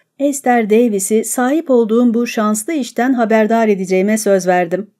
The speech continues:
Gittiğim hanın sıradan odalarından daha iyisinin nasıl olduğunu bilmeyen biri için fevkalade döşenmiş görünen çok güzel bir salona alındığımda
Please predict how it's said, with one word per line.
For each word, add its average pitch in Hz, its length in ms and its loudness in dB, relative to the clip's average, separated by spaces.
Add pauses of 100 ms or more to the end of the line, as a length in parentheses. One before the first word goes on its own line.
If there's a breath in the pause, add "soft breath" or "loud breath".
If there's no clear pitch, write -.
(960)
Gittiğim 349 520 -2
hanın 233 360 0
sıradan 240 500 0
odalarından 208 840 0
daha 277 240 -2
iyisinin 240 520 -2
nasıl 277 280 -2
olduğunu 196 460 0
bilmeyen 202 500 2
biri 170 240 0
için 339 420 -4
fevkalade 247 680 -2
döşenmiş 233 520 -2
görünen 190 420 0
çok 370 300 -8
güzel 254 400 -4
bir 247 80 -2
salona 226 460 -2
alındığımda 175 760 -4